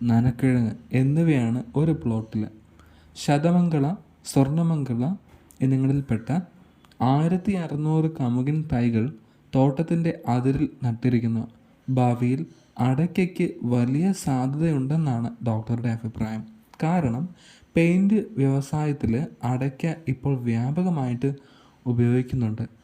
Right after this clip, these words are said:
അതാണ് ഇന്നത്തെ വിലവർധനയ്ക്ക് കാരണം. പ്ലാസ്റ്റിക് നിരോധനം വന്നതോടെ പാളയ്ക്കും ഭാവിയിൽ ഡിമാൻഡ് ഏറുമെന്നും ഡോക്ടർ പറയുന്നുണ്ട്. പൂർണ്ണമായും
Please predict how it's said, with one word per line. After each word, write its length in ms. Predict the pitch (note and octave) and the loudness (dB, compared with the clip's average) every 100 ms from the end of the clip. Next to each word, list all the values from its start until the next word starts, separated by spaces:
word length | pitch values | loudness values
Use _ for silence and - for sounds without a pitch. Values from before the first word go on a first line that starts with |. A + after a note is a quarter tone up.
| _ - | _ -2
അതാണ് 380 | F3+ F3+ D3+ C#3+ C#3 - C3 | 2 2 2 -2 -4 -2 -2
ഇന്നത്തെ 500 | B2 C3 C3+ - - - C3 | 0 -2 -4 -2 -4 -4 -6
വിലവർധനയ്ക്ക് 800 | B2+ D3+ D#3+ C3+ B2 A#2+ A#2+ C3 - - | -4 -2 -2 -2 -2 -4 -4 -6 -6 -6
കാരണം. 440 | A#2+ A2 A2 A2 - - _ _ _ _ - _ _ _ _ - - _ - - - | 0 2 2 -2 -4 -8 _ _ _ _ -20 _ _ _ _ -20 -20 _ -20 -10 2
പ്ലാസ്റ്റിക് 540 | E3 D#3+ E3 - F#3+ - C#3 | 4 4 2 0 -2 -2 0
നിരോധനം 480 | C3 C#3 C#3+ D#3 D3 - C3 | 4 4 4 4 0 -2 0
വന്നതോടെ 560 | B2 C#3+ C3+ G#2+ A2+ F3 - - - - - | 2 2 4 2 2 0 -4 -20 -20 -18 -4
പാളയ്ക്കും 600 | A#2 A2+ A2+ A#2+ A#2 F#3 G#3+ - - - C3 | 2 4 4 4 2 0 0 -2 -20 -6 0
ഭാവിയിൽ 460 | B2+ B2 B2+ B2+ - - B2+ | 2 4 4 2 -2 -4 2
ഡിമാൻഡ് 540 | B2 C3 C#3+ D3 D3 C3+ - A#2+ | 4 4 0 0 -2 -4 0 2
ഏറുമെന്നും 520 | C3 D#3 C3+ B2+ B2 - A#2+ | 2 2 0 0 -2 -2 0
ഡോക്ടർ 280 | A#2 A#2 C3 A#2+ | 0 0 -4 -2
പറയുന്നുണ്ട്. 580 | A#2 A2 A#2+ B2 A2 A2 - _ _ _ _ - | -2 0 0 0 0 -4 -8 _ _ _ _ -2
പൂർണ്ണമായും 760 | C3 B2+ B2+ D#3 D3+ B2+ B2+ | 2 2 2 2 0 -2 -2